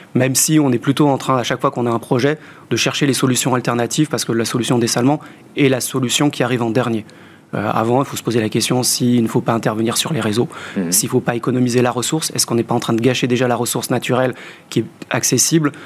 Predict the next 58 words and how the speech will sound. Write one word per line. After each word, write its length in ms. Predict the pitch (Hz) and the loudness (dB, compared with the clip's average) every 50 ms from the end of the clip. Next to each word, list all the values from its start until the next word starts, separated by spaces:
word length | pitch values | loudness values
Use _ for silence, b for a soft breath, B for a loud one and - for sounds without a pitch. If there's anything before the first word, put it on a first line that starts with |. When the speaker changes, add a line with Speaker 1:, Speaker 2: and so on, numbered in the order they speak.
| B B B - | B B B -4
Speaker 1:
Donc 100 | - - | 0 2
c'est 100 | - 135 | 2 2
un 80 | 127 120 | 2 2
peu 120 | 143 156 | 0 0
tout 140 | - - 165 | 2 2 0
ce 140 | - - 151 | 2 2 2
cheminement 460 | - 160 147 151 147 147 156 147 147 | 2 4 4 6 6 6 4 4 2
qu'il 140 | 143 - 127 | -2 -6 -4
faut 100 | - 127 | -4 -4
faire 260 | 113 - 151 160 151 - | 0 0 0 0 0 0
avant 220 | - 127 117 139 139 | -2 0 2 2 2
d'aller 340 | 135 127 127 135 143 156 156 B B B B B B | 2 2 4 4 2 2 0 B B B B B B
mettre 280 | 131 131 143 139 - 139 | 2 2 2 2 -2 -4
une 60 | 123 | -2
solution 400 | - - 123 127 120 - 135 120 | 0 0 0 0 2 0 0 2
technologique 580 | 123 135 - 139 127 127 127 120 127 151 147 - - | 0 0 0 2 2 2 2 2 2 0 -2 0 -2
comme 160 | - 131 123 | 0 0 0
le 80 | 123 | 0
dessalement. 460 | 117 127 120 - - 127 127 123 113 - | 0 0 0 0 0 0 -2 -2 -4 -4
Mais 140 | - 107 107 | -4 -4 -2
dans 100 | 117 113 | -2 -2
certains 300 | - - 113 - 117 107 | -2 -4 -2 -4 -6 0
cas, 180 | - 147 156 151 B B B B B B | 0 0 0 -2 B B B B B B
il 60 | 117 | -6
y 20 | |
a 40 | 107 | -4
juste 200 | 98 117 110 - | -4 -4 -4 -2
pas 60 | - | -2
le 60 | 123 - | -2 0
choix. 220 | - - 147 127 | 0 0 0 0
Vous 140 | 104 104 107 | -2 -6 -6
prenez 240 | - - 117 120 117 | -4 -2 0 2 2
les 160 | 123 117 120 | 2 2 0
îles 80 | 120 | 0
du 80 | 110 123 | -2 -2
Pacifique, 540 | 127 117 107 - - - - 160 160 - B B B B B B B B - | 0 0 -2 -2 -2 -2 -4 -4 -4 -6 B B B B B B B B -8
euh, 60 | - | -8
il 80 | 98 107 | -4 -4
y 60 | 113 | -4
a 60 | 104 | -2
pas 140 | - - 120 | -2 -2 -2
de 60 | 117 | 0
nappe 140 | 117 123 - | -2 -4 -4
phréatique, 360 | - - 110 - - 160 - | -4 -6 -4 -2 -2 -2 -2
il 20 | - | -4
y 20 | |
a 40 | - | -2
pas 120 | - 139 | -2 -2
d'eau 120 | 117 117 110 | -2 0 -2
douce. 300 | 113 131 160 - - B B B B B B B - | 0 -2 -2 -2 -6 B B B B B B B -10
Euh, 40 | - 98 | -6 -4
si 140 | - - - | -2 -2 -2
vous 120 | 110 123 | 0 0
dessalez 360 | 113 120 110 - 123 110 110 | 2 2 2 2 0 -2 -2
pas, 240 | 107 - 139 147 151 | 0 0 0 0 0
la 80 | 123 107 | -4 -6
seule 160 | - - 113 | -6 -8 -8
solution, 460 | - - 113 113 110 - 139 139 151 | -6 -6 -6 -4 -2 0 0 0 -2